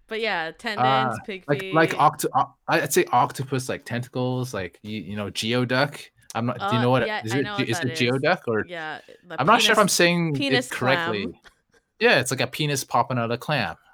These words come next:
Speaker 2: right?
Speaker 1: <laughs> Everyone
Speaker 2: Like
Speaker 1: knows what you're talking about with that description, for sure.
Speaker 2: It, is it called Geoduck or Geodud? I, I don't know.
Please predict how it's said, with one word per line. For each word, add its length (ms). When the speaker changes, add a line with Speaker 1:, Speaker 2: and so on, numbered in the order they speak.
Speaker 2:
right? 340
Speaker 1:
<laughs> 80
Everyone 460
Speaker 2:
Like 60
Speaker 1:
knows 240
what 120
you're 100
talking 260
about 180
with 120
that 160
description, 580
for 180
sure. 380
Speaker 2:
It, 160
is 100
it 80
called 240
Geoduck 480
or 80
Geodud? 720
I, 340
I 40
don't 160
know. 200